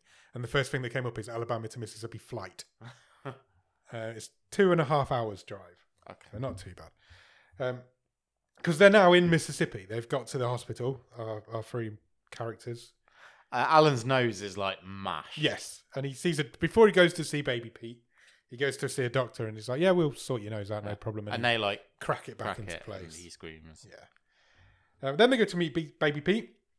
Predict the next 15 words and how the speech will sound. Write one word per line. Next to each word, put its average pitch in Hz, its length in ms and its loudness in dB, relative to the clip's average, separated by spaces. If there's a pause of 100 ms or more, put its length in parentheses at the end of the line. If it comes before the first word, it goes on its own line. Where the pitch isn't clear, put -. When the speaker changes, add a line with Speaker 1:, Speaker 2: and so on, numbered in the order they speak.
(100)
Speaker 1:
He's 156 160 -8
dying. 165 380 0 (1200)
Speaker 2:
He's, 254 500 0 (200)
Speaker 1:
<laughs> - 520 0
Speaker 2:
I 196 60 2
don't 254 240 8
know 196 120 4
how 190 180 10
to 180 120 -2
describe 165 460 4
this 107 80 -4
'cause - 180 -10
Speaker 1:
He's 196 120 2
Speaker 2:
the 185 100 8
Speaker 1:
the - 0 -